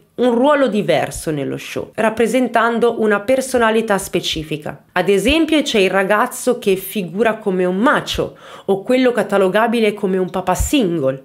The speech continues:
Lo spettacolo si concentra proprio sull'aspetto più rappresentativo di ogni personaggio e ad Ash viene assegnato il ruolo del meditatore zen. Lui è il guaritore spirituale, deve mostrare un atteggiamento calmo e pacifico,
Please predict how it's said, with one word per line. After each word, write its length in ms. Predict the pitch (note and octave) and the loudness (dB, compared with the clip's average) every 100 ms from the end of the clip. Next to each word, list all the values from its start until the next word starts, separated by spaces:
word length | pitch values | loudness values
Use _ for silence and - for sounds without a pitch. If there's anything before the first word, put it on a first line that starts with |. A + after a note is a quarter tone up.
| - | -2
Lo 180 | A3+ C#4 | 0 2
spettacolo 540 | C#4+ C#4+ E4 E4 D#4 | 0 0 0 2 0
si 160 | D#4 A#3 | 0 0
concentra 540 | A#3+ A#3 D4 C4+ A#3 | 0 2 0 2 0
proprio 260 | B3 C#4 C4 | 0 -2 -2
sull'aspetto 560 | A3 G#3+ - B3 A#3 | 0 0 0 -2 -2
più 160 | A#3 D#4+ | 0 2
rappresentativo 960 | D#4+ D#4+ C#4+ C#4+ C#4 B3+ A#3+ F4 B3+ F#3+ | 2 2 0 2 0 0 0 0 2 2
di 140 | F3+ | 2
ogni 240 | F3 F3 | 0 0
personaggio 960 | F3 E3+ D#3+ F#3 E3 C#3 D3 C#3+ D#3 - | 0 -2 -2 0 0 0 -2 0 -2 0
e 80 | A#3 | 0
ad 160 | B3 E3+ | 0 2
Ash 320 | C3+ D3+ F3+ | 0 -2 -4
viene 200 | F3 E3 | -4 -4
assegnato 520 | D#3+ G3+ F#3 D3 G3 | -6 -2 -2 -2 -4
il 80 | G3+ | -6
ruolo 400 | F3 D3 C#3+ D#3 | -4 -2 -2 -2
del 220 | D#3 D3+ | -2 -2
meditatore 920 | E3 G#3 G3 G3+ G#3+ G#3+ D#3+ D#3 D#3 | 0 0 -2 -2 -4 -2 0 0 -2
zen. 500 | D#3 C3+ - - - | -4 -6 -6 -10 -12
Lui 240 | - D#4+ D4 | -2 2 4
è 60 | |
il 100 | G3+ | 4
guaritore 420 | F#3 F3+ F3 F#3 F3 | 4 2 2 0 0
spirituale, 840 | - E3+ D#3+ D#3+ D#3+ G3 F3+ E3+ | -4 -4 -4 -2 0 4 4 4
deve 180 | G3 A3 | 2 2
mostrare 480 | A#3 A#3 A#3 C4+ B3 | 2 0 0 2 2
un 80 | A3 | 2
atteggiamento 800 | G#3+ A3 A3 A3+ A#3+ A#3 G#3 - | 0 -2 0 0 0 -2 -4 -4
calmo 540 | A3+ B3 C#4+ C#4 C#4 | -2 2 2 2 2
e 80 | C4+ | 2
pacifico, 760 | B3 - C3+ - - - G#2 | -2 -4 -10 -10 -12 -8 -8